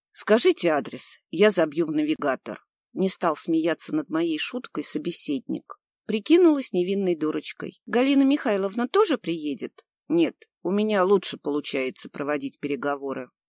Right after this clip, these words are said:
Хм, какой серьезный мужчина. Настроен на многочасовые переговоры. При таких данных родительский торт, пожалуй, не пригодится. «Слушайте, давайте встретимся возле большого торгового комплекса «Купеческий»,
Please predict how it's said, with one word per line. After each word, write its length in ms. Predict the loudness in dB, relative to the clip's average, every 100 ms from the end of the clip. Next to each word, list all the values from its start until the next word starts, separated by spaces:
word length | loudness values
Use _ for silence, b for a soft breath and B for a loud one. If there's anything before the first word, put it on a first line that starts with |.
| _ -2
Хм, 300 | 0 -2 -4 _
какой 320 | -6 -2 0
серьезный 540 | 0 -4 -4 -4 -2 -2
мужчина. 560 | -2 -4 -6 -8 -8 -16 _ _ -4
Настроен 580 | -2 0 2 4 4 0
на 160 | -2
многочасовые 880 | 0 0 0 -2 -6 -4 -2 -2 -4
переговоры. 760 | -2 -4 -2 -2 -2 -6 -6 -14 _ -4
При 160 | 0
таких 400 | 2 4 4 4
данных 680 | 4 4 4 2 -2 -12 -8
родительский 680 | 2 4 6 2 2 -4 -6
торт, 260 | -2 -2 -2
пожалуй, 500 | -2 0 0 0 -2 -4 -4
не 120 | -4
пригодится. 800 | -2 -2 0 -2 -4 -8 -10 -14 -16 _ _
«Слушайте, 640 | 0 2 2 -2 -6 -12 -14 -4
давайте 420 | 0 2 2 0
встретимся 680 | -8 0 0 0 -4 -6 -4
возле 320 | -4 -2 0
большого 540 | 2 0 0 0 0
торгового 580 | 0 -2 0 0 0 -2
комплекса 600 | -2 -2 0 -4 -4 -8
«Купеческий», 880 | -6 -2 -2 -2 -4 -10 -12 -14 -8